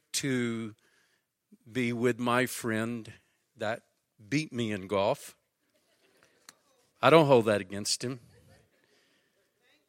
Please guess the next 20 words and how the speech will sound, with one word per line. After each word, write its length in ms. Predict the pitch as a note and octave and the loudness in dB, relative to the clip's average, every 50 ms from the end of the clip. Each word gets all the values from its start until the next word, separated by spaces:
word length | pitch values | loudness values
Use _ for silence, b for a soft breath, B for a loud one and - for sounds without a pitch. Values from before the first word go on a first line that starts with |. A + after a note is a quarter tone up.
| _ _ - | _ _ -4
because 240 | C#3 C3 D3 C3 D#3+ | 0 2 4 8 10
everybody 520 | F#3 G3 F#3+ F#3 D3 C#3 C3 B2 A#2+ B2 | 10 10 10 10 10 10 10 10 8 4
beats 340 | A#2 A#2+ A#2+ A2+ - - - | 2 2 0 2 0 -2 -2
me 140 | A#2 A2+ A2 | -2 -2 -4
in 160 | G#2 G2 G2+ | -4 -4 -2
golf. 420 | G#2+ G2+ F#2 E2 D#2+ - - - - b b b b b b b b b b b b b b b b b b b b b b b b b _ - | 0 0 0 0 -2 -8 -18 -20 -20 b b b b b b b b b b b b b b b b b b b b b b b b b _ -14
So 280 | - - - - E3 | -8 -4 -2 0 2
<laughs> 140 | C#3+ - - | 2 4 8
that's 220 | - F3+ D3 - - | 8 8 8 8 2
not 300 | C#3+ D3 D3 C#3+ C#3 C#3 | 4 6 8 8 8 6
any 220 | C#3 C3 C#3 C3 | 4 0 0 -2
big 280 | A2+ G#2+ C#3+ D3 C3+ B2 | -2 2 2 2 2 2
accomplishment 960 | C3 - - D3+ D3+ D3+ E3 D#3+ - - A#2 A2+ - - B2+ A#2 A2+ G2+ - B B B B B B | -2 -2 0 2 4 4 4 2 -2 -6 -6 -4 -4 -4 -4 -4 -6 -6 -8 B B B B B B
if 220 | B B2 A2+ - - | B -6 -6 -6 -8
you 140 | A#2+ A2+ | -10 -10
play 320 | - - - B2+ A#2+ A#2+ A2+ | -8 -2 2 2 2 2 2
golf 340 | A2 A#2+ A2+ A2+ A2 - - | 4 4 4 4 4 2 -4
against 400 | A2 A2+ A#2 A2+ A2+ - - - | -8 -6 -4 -4 -4 -4 -4 -2
me, 240 | A#2 A#2 G#2+ G#2 | -2 -4 -4 -4
but 360 | G2 G2 F#2+ G#2+ G2+ G2+ - | -6 -4 0 0 0 0 0